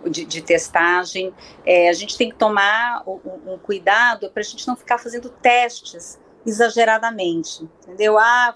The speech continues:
teve contato com uma criança com, na escola com covid, faz teste. O problema de fazer o teste quando esteve num lugar com a pessoa com covid é que o, que a pessoa vem um teste, um, um, negativo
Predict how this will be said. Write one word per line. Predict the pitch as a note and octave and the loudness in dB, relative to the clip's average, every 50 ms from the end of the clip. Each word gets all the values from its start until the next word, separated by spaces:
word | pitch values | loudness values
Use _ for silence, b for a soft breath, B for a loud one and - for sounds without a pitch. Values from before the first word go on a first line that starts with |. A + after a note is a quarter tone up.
| _ - | _ -2
teve | B3 A#3+ A#3+ A#3+ | 0 0 0 -2
contato | - - B3 B3 - - C4 C#4 D4 D4+ - C4+ | -2 -2 -2 -2 2 2 2 2 2 0 -2 -6
com | - C4+ | -6 -2
uma | C4 B3+ B3+ | -2 -2 -2
criança | - - A#3+ A#3+ A#3+ A#3+ B3+ C4+ C#4+ C#4 - - B3+ A#3+ A#3+ _ _ _ | -4 -6 -2 0 2 2 4 2 2 0 2 0 0 0 0 _ _ _
com, | - - A#3+ A3 | -2 0 0 2
na | A3+ A3+ A#3 | 2 0 0
escola | A3+ - - - - B3+ B3 B3 B3+ | 0 -6 -6 2 4 4 4 4 0
com | C4 B3 | -4 0
covid, | - A#3+ A#3 A3+ A3+ A#3+ B3+ A#3+ - - | 2 2 0 2 -2 -4 -4 -4 -6 2
faz | - A#3+ A#3 A#3 - - | 2 2 2 2 -4 -6
teste. | - A#3 A3 A3 A3+ B3+ C4 - - - F4+ F4+ - b b b b b b | -4 0 2 4 2 2 0 -4 -10 -8 -8 -8 -8 b b b b b b
O | - | -6
problema | A#3+ - B3 A#3+ B3 D#4 F4+ - | 0 2 2 4 4 2 0 0
de | - - | 0 -2
fazer | B3 A3 G#3+ G#3 | -2 -2 -2 -4
o | F#3 | -8
teste | - - G#3 G3+ G3+ F#3+ F#3+ - - - - - - | -4 2 4 4 4 4 2 -2 -6 -14 -14 -8 -4
quando | - G#3+ G#3 G3+ F#3+ F#3+ F3+ E3 B B B | -2 -2 -2 -2 -2 -2 -4 -4 B B B
esteve | - - - - D#4+ D#4 E4+ D#4+ D#4+ | -12 -12 -2 2 2 2 2 4 4
num | D4 C#4 | 4 4
lugar | C#4 B3+ A3+ A3 G#3+ G#3+ G#3 | 4 4 4 4 2 2 0
com | - G#3 | -4 -10
a | - | -6
pessoa | - G3 - - G3+ F#3 | -6 -8 -6 -4 -6 -6
com | - F3 E3 | -6 -8 -8
covid | - E3+ E3 F3 A3 A3+ G#3 - - G3 | -6 -8 -6 -4 -4 -4 -4 -4 -6 -8
é | F#3+ | -2
que | - A3+ | 2 4
o, | A3 A3 A3 | 4 4 2
que | - - A3+ | 0 -2 -2
a | G#3+ | 2
pessoa | - A#3 A#3 - - - G3 F3+ E3+ - - _ - | 2 0 0 0 0 2 4 4 4 2 0 _ -12
vem | - F#3 A#3 C4 | 0 2 2 2
um | C#4+ C#4 | 2 0
teste, | - G#3 F3+ F3+ F3+ - F#3+ - _ - | 0 0 0 0 -2 -6 -18 -20 _ -18
um, | F#3+ | -18
um, | F#3 - - E3 - D#3+ D#3+ | -16 -16 -18 -20 -18 -18 -10
negativo | - F3 E3+ F3+ F3+ F3 D#3+ - - - F3 D#3+ E3+ F3+ - B3+ E4 - | -4 0 2 2 4 2 0 0 -6 -16 -12 -10 -10 -8 -4 -4 -6 -6